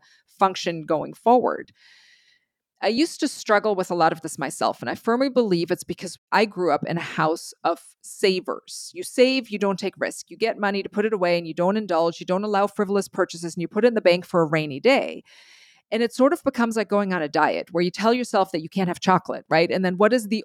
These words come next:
only thing that you want is to eat chocolate. Like, you care about nothing else. All you want is to eat chocolate. It becomes like that with money. And it was like that for me. I became very resentful of having to save money. I wanted nice things now, and I wanted to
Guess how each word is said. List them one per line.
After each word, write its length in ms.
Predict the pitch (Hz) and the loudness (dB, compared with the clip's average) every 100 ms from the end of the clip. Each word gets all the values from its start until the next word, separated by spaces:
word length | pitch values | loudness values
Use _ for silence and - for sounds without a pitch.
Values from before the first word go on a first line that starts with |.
| - | 0
only 380 | 233 254 240 | 0 0 -4
thing 220 | 202 226 196 | -2 -2 0
that 120 | 170 | 0
you 80 | 175 | 0
want 480 | 175 92 170 - _ _ _ 170 | 0 -2 -6 -20 _ _ _ -4
is 240 | - - | -2 -2
to 120 | - | -4
eat 140 | 202 - | -8 0
chocolate. 400 | 190 170 135 - | 2 2 -2 -2
Like, 140 | 180 | -4
you 60 | 208 | 0
care 160 | 220 | 2
about 160 | 202 190 | 4 2
nothing 260 | 185 196 | 0 -2
else. 220 | 170 143 160 | -2 0 2
All 100 | 170 | 2
you 80 | |
want 180 | 160 151 | 2 -2
is 120 | - | -4
to 100 | - | -10
eat 140 | - - | -10 -4
chocolate. 360 | 202 190 - | 0 0 -2
It 80 | - | -4
becomes 380 | 190 - 226 240 | -6 -4 -2 0
like 200 | 226 180 | -2 0
that 240 | 180 175 - | 0 0 -2
with 160 | 170 | -10
money. 400 | 170 165 - - - - - _ - | -6 -6 -6 -16 -20 -20 -20 _ -4
And 100 | 208 | -2
it 60 | |
was 140 | 220 233 | 0 2
like 160 | 254 | 2
that 160 | 226 190 | 0 -2
for 140 | - | -4
me. 160 | 180 190 | -2 0
I 60 | |
became 340 | 143 - 220 220 | 0 0 -2 2
very 180 | 240 254 | 2 2
resentful 680 | 196 170 185 220 - 160 151 | -2 -2 0 0 -2 0 0
of 80 | |
having 240 | 175 143 147 | 0 -4 -6
to 100 | - | -14
save 460 | - - 131 139 | -6 -2 -2 -2
money. 340 | 143 82 - - _ - - | -6 -8 -10 -20 _ -20 -6
I 80 | 202 | -4
wanted 340 | 190 262 269 | 0 0 0
nice 300 | 185 190 - | -2 -6 -6
things 420 | 160 180 208 - | -6 -6 -8 -12
now, 400 | 170 220 311 151 | -6 -2 0 0
and 120 | 147 147 | 0 -2
I 40 | |
wanted 340 | 165 190 214 | -2 0 -2
to 100 | - | -4